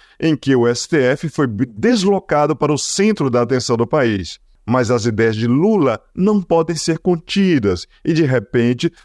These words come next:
todo mundo fica sabendo que o presidente pensa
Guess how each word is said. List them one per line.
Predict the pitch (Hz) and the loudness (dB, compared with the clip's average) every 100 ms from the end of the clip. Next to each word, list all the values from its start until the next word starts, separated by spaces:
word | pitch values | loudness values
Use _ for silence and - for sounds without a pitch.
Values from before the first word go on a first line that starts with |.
| _ | _
todo | - 240 240 196 220 | 0 2 2 2 0
mundo | 175 190 208 - | 2 0 0 0
fica | 165 156 | -2 -2
sabendo | 160 202 165 127 143 175 185 | -2 -2 0 2 2 2 0
que | 175 | 0
o | |
presidente | 123 131 113 110 113 - | 0 -2 0 0 -2 -2
pensa | - 120 117 120 147 202 | -2 0 2 2 0 0